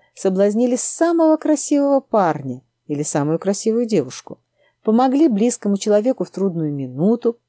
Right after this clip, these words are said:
и так далее. Подзаголовок. Мои десять достижений.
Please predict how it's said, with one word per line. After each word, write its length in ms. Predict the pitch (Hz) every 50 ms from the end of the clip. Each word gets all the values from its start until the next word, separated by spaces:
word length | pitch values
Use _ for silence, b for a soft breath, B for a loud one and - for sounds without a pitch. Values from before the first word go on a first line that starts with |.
| _ _ _
и 120 | 156 180
так 280 | 185 - 220 196 170 143
далее. 460 | 139 131 120 117 127 131 117 117 _ _ _ _ _ _ _ _ _ _ _ _ _ _ _ _ _ _ _ _ _ _ _ _ _ _ _ _ _ _ _ _
Подзаголовок. 960 | - 233 262 262 - 294 269 233 269 240 202 170 143 127 - - - _ - _ _ _ _ _ _ _ _ _ _ _ _ -
Мои 540 | 175 175 170 160 160 175 214 254 294 320 - _ _ _ _
десять 760 | 170 156 151 147 160 185 196 214 208 - - 220 214 - - _ _
достижений. 840 | 160 156 180 180 - - - 196 175 156 147 135 127 117 - -